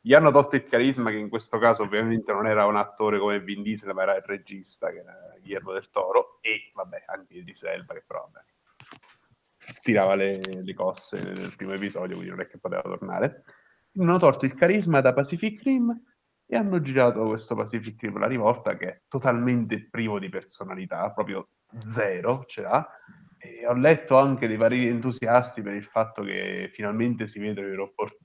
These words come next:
i robottoni alla luce del giorno. Vabbè, raga, ho capito, cioè, purtroppo però c'è anche tutto il resto del film intorno. Ci sono dei personaggi che sono veramente piatti, un gruppo di, di giovin-, giovinastri che non c'hanno veramente né arte né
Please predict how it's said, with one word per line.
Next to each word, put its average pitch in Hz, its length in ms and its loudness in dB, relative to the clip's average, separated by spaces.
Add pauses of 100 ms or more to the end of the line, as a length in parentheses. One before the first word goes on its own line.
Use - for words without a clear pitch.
i 113 100 -4
robottoni 107 800 -4
alla 90 400 -6
luce 95 540 -8
del 92 220 -10
giorno. 90 460 -12 (560)
Vabbè, 131 200 6
raga, 117 180 4
ho - 80 -10
capito, 123 340 -4
cioè, - 280 -12 (2000)
purtroppo 123 600 0
però 117 180 6
c'è 127 140 4
anche 127 280 2
tutto 123 220 0
il 113 60 2
resto 117 280 0
del 117 140 0
film 104 360 -6
intorno. 101 680 -4 (420)
Ci - 120 -4
sono 107 120 2
dei 107 120 0
personaggi 104 680 0
che 92 100 -8
sono 92 460 -8
veramente 95 800 -8
piatti, 107 760 -4
un 101 720 -10
gruppo 117 340 -2
di, 110 180 -2
di 107 160 -2
giovin-, 104 560 -4
giovinastri - 760 -12
che 101 100 -10
non 104 160 -10
c'hanno 101 320 -12
veramente 98 500 -14
né 190 120 -18
arte - 220 -14
né - 140 -14